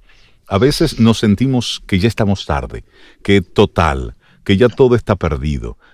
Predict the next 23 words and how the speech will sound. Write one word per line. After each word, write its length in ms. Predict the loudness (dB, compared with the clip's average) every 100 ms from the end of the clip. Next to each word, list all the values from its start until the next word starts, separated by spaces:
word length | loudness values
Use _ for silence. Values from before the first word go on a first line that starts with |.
| _
que, 320 | 0 2 2 0 -8 -20 -18 -2
pero 280 | 0 0 0
mira 240 | 2 2
la 120 | 2 2
edad 240 | 2 2
que 140 | 0 -2
yo 140 | -2
tengo, 480 | -2 0 0 -4 -6 _ _ _
mira, 400 | 2 4 6 4 2
y 80 |
comenzamos 460 | 2 4 4 2 0
entonces 380 | 0 0 -2 -4
a 60 | 0
ponerle 420 | 2 2 2 2
una 160 | 2 2
serie 280 | 2 2
de 160 | 4 4
etiquetas 640 | 4 0 2 2 0 0 2
a 260 | 4 4 4
el 140 | 0
por 180 | 0 -2
qué 140 | -2 -2
no. 180 | -2